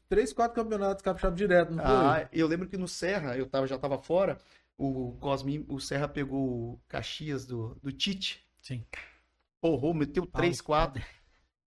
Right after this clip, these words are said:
Speaker 2: Aí depois ele, tá vendo aí, ó, os cara, e o Cosmin era muito bom treinador, cara.
Speaker 3: Pode crer.
Speaker 2: Muito bom treinador.
Speaker 3: Pode crer.
Speaker 2: Gosto muito dele. Uma pessoa maravilhosa também, né?
Speaker 3: Desses treinadores que você jo-, é, a gente montou as duas seleções aqui, você jogou contra e a favor.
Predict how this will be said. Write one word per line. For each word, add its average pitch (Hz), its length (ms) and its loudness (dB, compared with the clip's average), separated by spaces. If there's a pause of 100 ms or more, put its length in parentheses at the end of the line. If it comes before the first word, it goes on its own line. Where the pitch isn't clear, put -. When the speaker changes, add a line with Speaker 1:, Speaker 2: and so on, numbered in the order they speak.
(120)
Speaker 2:
Aí 143 420 -2
depois 160 360 2
ele, 165 240 2
tá 156 160 4
vendo 202 300 0
aí, 147 160 4
ó, 127 60 -2
os 127 120 -8
cara, 143 300 -4
e 147 100 -2
o 143 60 -2
Cosmin 143 380 -4
era 170 100 -4
muito 165 340 -4
bom 151 140 -6
treinador, 131 480 -8
cara. 127 180 -18 (240)
Speaker 3:
Pode 110 160 -10
crer. 107 240 -6
Speaker 2:
Muito 143 220 -6
bom 135 180 -8
treinador. 123 480 -10 (160)
Speaker 3:
Pode - 120 -14
crer. - 20 -20
Speaker 2:
Gosto 151 300 -2
muito 143 260 -6
dele. 143 480 -6 (300)
Uma 180 80 -2
pessoa 185 280 -2
maravilhosa 165 640 -2
também, 120 220 -12
né? 123 80 -14 (580)
Speaker 3:
Desses 165 360 -2
treinadores 151 500 0
que - 100 -10
você 139 280 0
jo-, 127 260 -2
é, 117 540 0
a 113 80 -8
gente 127 200 -4
montou 180 360 2
as 147 80 -2
duas 180 260 -4
seleções 185 540 -4
aqui, 139 120 -6
você 147 220 -2
jogou 156 420 2
contra 240 320 -4
e 240 60 0
a 240 80 -2
favor. 165 400 -4